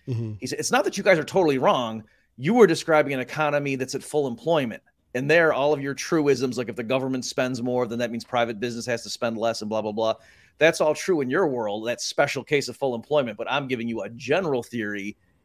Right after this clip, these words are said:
Speaker 2: that can handle everything. And that's what the world's stuck in right now. And the only way to get out of this right now is if all the governments have massive deficit spending."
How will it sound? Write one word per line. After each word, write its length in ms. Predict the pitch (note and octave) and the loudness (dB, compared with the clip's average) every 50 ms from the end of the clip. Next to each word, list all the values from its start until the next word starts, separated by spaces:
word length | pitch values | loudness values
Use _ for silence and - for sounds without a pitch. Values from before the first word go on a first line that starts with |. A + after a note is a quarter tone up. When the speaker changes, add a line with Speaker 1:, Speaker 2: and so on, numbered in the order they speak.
| _ _ | _ _
Speaker 2:
that 100 | - A#2+ | -10 -8
can 120 | - - - | -6 -6 -4
handle 320 | - C#3 C#3 C3 B2 B2+ D3+ | -2 -2 -2 -2 2 2 2
everything. 400 | D3+ C#3 B2+ - - A2+ G#2 - | 2 2 -2 -6 -6 -8 -6 -6
And 100 | G#2+ G#2+ | -2 0
that's 200 | B2 C3 C3 - | 0 0 0 -2
what 100 | - A2 | -6 -10
the 60 | - A2+ | -8 -6
world's 280 | A#2 A#2 A2+ G#2 - | -4 -4 -4 -4 -4
stuck 240 | - - A#2+ A#2 - | -2 -2 -2 -2 -2
in 80 | A#2 A#2 | -6 -4
right 180 | A2 G#2+ G2 | -4 -6 -4
now. 260 | A2 A2+ A#2 A2 G#2 | -4 -4 -4 -4 -4
And 100 | F#2+ G2+ | -6 -6
the 80 | G#2+ G#2 | -6 -4
only 200 | A#2 B2+ B2 A#2+ | -2 -2 -2 -2
way 100 | A#2+ A#2+ | -4 -4
to 80 | A2+ G#2+ | -6 -4
get 120 | A2+ A2+ | -4 -4
out 120 | A2+ G#2+ | -4 -4
of 80 | A2 G2+ | -4 -6
this 160 | G#2+ - - | -8 -8 -6
right 160 | A2 G#2+ F#2+ | -6 -6 -4
now 260 | G#2 G#2+ G#2 G#2 G2+ F#2 | -4 -6 -4 -4 -4 -6
is 140 | G2 F#2+ | -8 -8
if 60 | - - | -6 -4
all 120 | G#2+ G#2 | -4 -4
the 80 | G#2+ G2 | -4 -4
governments 440 | G#2 G#2 G2+ G2 G#2 G#2 F#2+ - | -6 -6 -6 -6 -8 -10 -10 -6
have 160 | - G#2+ F#2+ G2 | -6 -6 -6 -4
massive 340 | G#2+ G#2 G2 - - F2 | -4 -4 -4 -6 -8 -8
deficit 340 | - - - - - - - | -6 -6 -6 -6 -10 -14 -12
spending." 360 | - - - F2+ - _ - | -12 -10 -10 -12 -14 _ -20